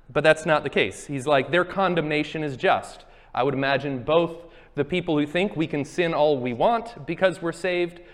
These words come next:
and the people who are, right, opposing Paul's teaching here, where they're like, "Hey, God is unjust. Why am I condemned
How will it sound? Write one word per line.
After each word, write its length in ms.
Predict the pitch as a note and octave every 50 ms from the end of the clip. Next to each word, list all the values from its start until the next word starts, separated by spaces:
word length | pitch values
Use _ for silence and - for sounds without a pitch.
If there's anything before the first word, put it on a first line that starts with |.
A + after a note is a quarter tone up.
| - - - _ _ - -
and 360 | G#3 G3+ G3+ G3+ G3+ G3 E3
the 80 | D3+ F#3
people 380 | F#3 - F#3+ F3+ - F3+ E3+
who 220 | C#3+ D#3+ F3+ E3 E3
are, 440 | D#3+ D#3 D3+ D3+ C#3 - - - - - - _ _ -
right, 200 | B2+ C3+ D3+ D3 - - -
opposing 540 | - C#3+ - - D#3+ E3+ E3 D3 D#3+ E3 D#3
Paul's 420 | D3 - E3 D#3 F3 E3+ E3 - - F3 - -
teaching 380 | - - A3+ A#3+ - E3+ A2+
here, 180 | F#2 G#2+ A2 G2+
where 140 | G#2+ A#2 B2
they're 120 | B2+ C#3 C3+
like, 200 | C#3 C3+ C3 - - - - - -
"Hey, 120 | F#3+ G3 D#3+
God 360 | C3 B2 E3 E3 F3 G3 G3
is 120 | F#3 C#3+
unjust. 480 | E3 E3+ E3 D#3+ C#3+ F#3 E3+ C#3+ - -
Why 220 | C#3+ C3+ D3 F3+
am 140 | F#3+ F3+ D#3+
I 160 | D#3+ D#3+ F3+
condemned 760 | F3 - - F3 D3+ D3 E3+ D3+ A#2+ A2 G#2+ A2+ B2+ D#3 -